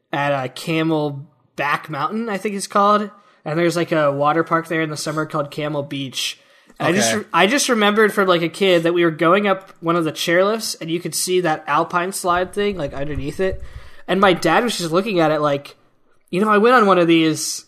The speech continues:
Speaker 1: Was it here? I guess it could have been here." Like, he remembered going on it as a kid. And then a couple years ago, when the Action Park stuff started to go, like,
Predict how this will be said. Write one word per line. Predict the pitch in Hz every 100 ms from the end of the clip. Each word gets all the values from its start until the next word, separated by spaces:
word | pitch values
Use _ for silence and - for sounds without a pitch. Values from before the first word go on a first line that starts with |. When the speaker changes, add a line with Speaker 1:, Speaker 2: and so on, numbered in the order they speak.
| _ _ _ - -
Speaker 1:
Was | 185
it | 185
here? | - 196 254
I | 247
guess | 180 202 214
it | 175
could | 220
have | 196
been | 180
here." | 165 196 147
Like, | 143
he | - 170
remembered | 160 160 170 156
going | 143 151
on | 151
it | 147
as | 135
a | 139
kid. | - 156 139 131 _ _ _ -
And | 165
then | 185
a |
couple | 165 208 208
years | 175 190 185
ago, | 180
when | 165
the | 165
Action | 160 170 - 160
Park | 160 160 175
stuff | - - 196
started | 202 160 156 151
to | -
go, | 165 143 143 143
like, | 139 131 - -